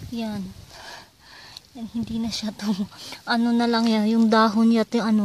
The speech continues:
inubos talaga. Nakaka-, ano, tapos yan, meron, ah,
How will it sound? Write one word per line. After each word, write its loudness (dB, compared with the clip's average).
inubos 4
talaga. -2
Nakaka-, -18
ano, -20
tapos -20
yan, -12
meron, -8
ah, -14